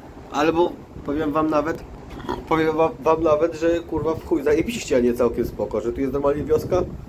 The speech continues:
Jest tam, są pięć sklepów, tak jak, tak jak teraz to się przeprowadziłem do Męciny. I jest morze, nie?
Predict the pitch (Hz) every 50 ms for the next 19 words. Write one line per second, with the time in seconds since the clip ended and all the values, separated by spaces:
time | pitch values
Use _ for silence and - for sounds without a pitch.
0 | - - - - - - - 135 135 131 143 143 135 - - - 156 143 131 127
1 | - - - - 180 175 - - - 160 147 151 180 185 175 - 165 147 143 139
2 | - 147 - - - 143 139 131 - 156 143 135 - - 143 - 139 127 - 139
3 | 139 143 143 131 139 143 135 135 131 131 131 127 127 - 139 147 349 370 - -
4 | - - - - - - - - - - - - - - - - - - - -
5 | - - - - - 165 175 180 151 175 160 156 156 131 127 120 117 120 -